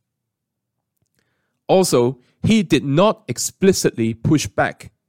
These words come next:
against the nearly five twenty-five bips rate cuts priced in the financial markets over the coming twelve months, and indicated that rate cuts could occur in the context of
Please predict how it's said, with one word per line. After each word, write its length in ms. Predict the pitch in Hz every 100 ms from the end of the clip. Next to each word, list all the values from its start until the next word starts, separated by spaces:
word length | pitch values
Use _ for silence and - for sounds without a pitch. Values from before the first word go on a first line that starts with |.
| _ _ _ _
against 460 | 127 117 151 151 -
the 100 | 113
nearly 640 | 110 135 170 151 101 101 - _ _
five 560 | - 156 156 165 165 - _ _
twenty-five 640 | - 190 190 - 151 151
bips 300 | - 151 - -
rate 240 | 131 -
cuts 340 | 131 117 - - _ -
priced 380 | 151 139 139
in 120 | - 113
the 80 |
financial 440 | 107 117 120 123 120
markets 500 | 120 127 156 - - _ _ _ -
over 160 | 143
the 80 | 120
coming 320 | 147 127 120
twelve 260 | 113 117 113
months, 380 | 113 139 165 - _ _ _ _ _ _ _
and 160 | 120 139
indicated 600 | 196 220 214 185 156 - - _
that 240 | - 117 123
rate 180 | 180 -
cuts 360 | 131 - - _ _ -
could 260 | 214 226 233 139
occur 520 | 135 - 143 71 - _ _ -
in 120 | 120
the 100 | 113
context 640 | - 165 160 123 113 - - _ _
of 300 | 131 135 -